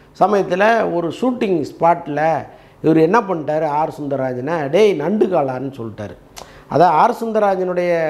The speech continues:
முழங்கால் வந்து நடக்கும்போது இடிக்கும். அதை வந்து இந்த உருவக்கேலிங்கிறதெல்லாம் இன்னைக்கு வந்து ரொம்ப ஒரு மோசமான சொல்லா இருக்கு. அப்படி செய்யக்கூடாதுங்கிறத வந்து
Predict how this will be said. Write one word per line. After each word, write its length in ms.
முழங்கால் 460
வந்து 260
நடக்கும்போது 560
இடிக்கும். 340
அதை 300
வந்து 340
இந்த 140
உருவக்கேலிங்கிறதெல்லாம் 1080
இன்னைக்கு 560
வந்து 540
ரொம்ப 500
ஒரு 120
மோசமான 640
சொல்லா 200
இருக்கு. 220
அப்படி 240
செய்யக்கூடாதுங்கிறத 840
வந்து 460